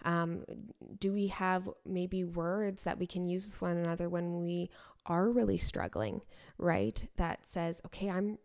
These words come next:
I'm really maxed out right now. I only have, like, twenty percent in my tank, and I really need you to, um, help me help myself, or maybe just give me some space." Um, we, like I had said, we'd all respond to,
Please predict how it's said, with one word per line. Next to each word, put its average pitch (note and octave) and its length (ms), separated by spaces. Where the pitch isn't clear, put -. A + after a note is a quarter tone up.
I'm F3+ 180
really B3 200
maxed F3+ 440
out - 160
right - 220
now. - 320
I F#3 140
only A3 240
have, E3 520
like, G3 220
twenty G3 260
percent - 340
in - 60
my - 140
tank, A3+ 500
and F3+ 240
I F3+ 200
really F3+ 400
need E3+ 400
you F3 160
to, F3+ 500
um, E3+ 580
help - 260
me F3+ 140
help E3+ 240
myself, F#3+ 580
or F#3 120
maybe F#3+ 320
just A3 240
give G3+ 100
me F#3+ 140
some F#3 180
space." - 640
Um, E3+ 380
we, F#3+ 220
like G3 220
I G#3 60
had G3+ 160
said, G3+ 200
we'd F#3+ 220
all A3+ 160
respond F3+ 800
to, E3+ 520